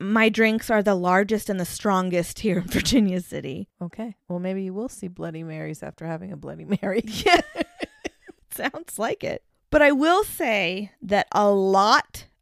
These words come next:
Speaker 1: of reviews, literally most of them, brought up the same thing.
Speaker 2: What? What? What?
Speaker 1: Not knocking or Rosie in room eleven, but most of them gave high praises for Clint, the Elvis impersonator on the property. <laughs>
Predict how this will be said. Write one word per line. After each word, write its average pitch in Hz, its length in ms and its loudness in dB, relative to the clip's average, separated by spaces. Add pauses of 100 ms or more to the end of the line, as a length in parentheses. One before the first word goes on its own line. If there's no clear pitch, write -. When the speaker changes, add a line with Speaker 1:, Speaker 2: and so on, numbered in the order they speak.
Speaker 1:
of 208 240 4
reviews, 175 680 -4 (300)
literally 320 480 4
most 208 680 0
of 180 200 -4
them, 110 360 -8 (200)
brought 214 240 4
up 214 140 2
the 196 80 -2
same 208 380 0
thing. - 420 -12 (400)
Speaker 2:
What? - 300 -20 (100)
What? - 180 -18 (120)
What? - 280 -16 (460)
Speaker 1:
Not 208 520 2 (100)
knocking 247 560 -2 (260)
or 185 400 2
Rosie 190 560 2
in 254 140 2
room 233 160 2
eleven, 226 540 0 (240)
but - 140 -2
most 247 420 8
of 392 100 2
them 370 200 2
gave 233 220 -2 (240)
high 226 360 2
praises 214 560 -2
for 202 160 -10
Clint, - 800 -6 (380)
the 226 240 -4
Elvis 415 400 6
impersonator 190 760 0
on 175 240 -2
the 185 80 -2
property. 277 640 2
<laughs> - 60 4